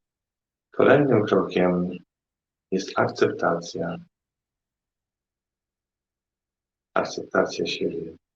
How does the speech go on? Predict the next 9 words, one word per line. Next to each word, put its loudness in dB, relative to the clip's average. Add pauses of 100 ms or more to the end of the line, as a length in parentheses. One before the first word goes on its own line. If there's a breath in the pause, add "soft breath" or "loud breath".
(2250)
Poczuj, 4
co 0
to 0
słowo, 0 (1900)
jak -2
to 4
na 4
ciebie 0
wpływa. -2